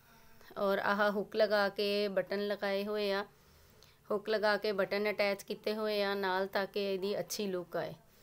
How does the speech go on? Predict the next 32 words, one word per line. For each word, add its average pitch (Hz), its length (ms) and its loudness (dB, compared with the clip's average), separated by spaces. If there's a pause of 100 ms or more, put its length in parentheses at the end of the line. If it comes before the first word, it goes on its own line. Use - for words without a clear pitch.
(520)
ਔਰ 196 160 2
ਬਾਜ਼ੂਆਂ 185 500 2
ਦਾ 214 120 0
ਕੰਮ 196 260 0
ਦੇਖੋ 190 260 -2
ਤੁਸੀਂ, 208 320 -4
ਇਹਦਾ 208 160 0
ਬਾਜ਼ੂਆਂ 185 540 0
ਦਾ 196 120 0
ਕੰਮ 180 280 -2
ਕਿੰਨਾ 190 340 0
ਹਸੀਨ 190 540 -6
ਆ। 165 60 -12 (1500)
ਆ 185 100 -4
ਦੇਖੋ, - 260 -12 (540)
ਚੈੱਕ 208 280 2
ਕਰੋ, 185 260 0
ਇਹਦੇ 190 260 0
ਬਾਜ਼ੂ 190 380 2
ਦੇਖੋ 208 300 0
ਕਿੰਨੇ 190 360 4
ਹਸੀਨ 196 560 2
ਬਣੇ 185 240 0
ਹੋਏ 180 240 -2
ਆ - 40 -10
ਇਹਦੇ 170 220 -4
ਬਾਜ਼ੂ। - 380 -10 (760)
ਹੁਣ 208 140 -4
ਬਹੁਤ 202 440 -4
ਖੂਬਸੂਰਤ 214 640 -6
ਇਹਦੇ 202 220 -6
ਨਾਲ 202 400 -4